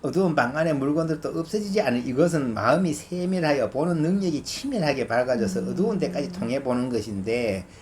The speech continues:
Speaker 1: 잠시 그렇게 된 것이지 성인이 된 증거는 아니다. 성인이 되었다는 마음을 내지 않으면 훌륭한 경계라고 하겠지만 성인이 되었다는 마음을 갖게 되면 곧 많은 마군의 유혹을 받게 되느니라. 우리가 이런 경계를 받다 하면 엄청 내가 뭐,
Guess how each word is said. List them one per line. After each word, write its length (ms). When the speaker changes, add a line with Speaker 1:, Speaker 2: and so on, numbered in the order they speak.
Speaker 1:
잠시 560
그렇게 320
된 200
것이지 360
성인이 500
된 180
증거는 460
아니다. 520
성인이 460
되었다는 380
마음을 420
내지 320
않으면 420
훌륭한 420
경계라고 440
하겠지만 440
성인이 400
되었다는 560
마음을 280
갖게 300
되면 220
곧 120
많은 440
마군의 420
유혹을 320
받게 300
되느니라. 680
우리가 200
이런 360
경계를 440
받다 280
하면 220
엄청 680
내가 240
뭐, 260